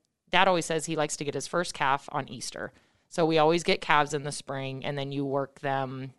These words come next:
I guess, like, we just got done working them, uh, a month ago. So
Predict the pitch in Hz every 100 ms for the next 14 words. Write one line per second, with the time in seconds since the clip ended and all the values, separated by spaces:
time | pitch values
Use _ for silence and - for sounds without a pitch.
0 | - 139 139 - - _ 143 131 160 156
1 | - 147 147 139 139 139 139 135 131 131
2 | 131 131 131 - 135 127 - _ _ _
3 | - 160 131 160 - - _ - 160 151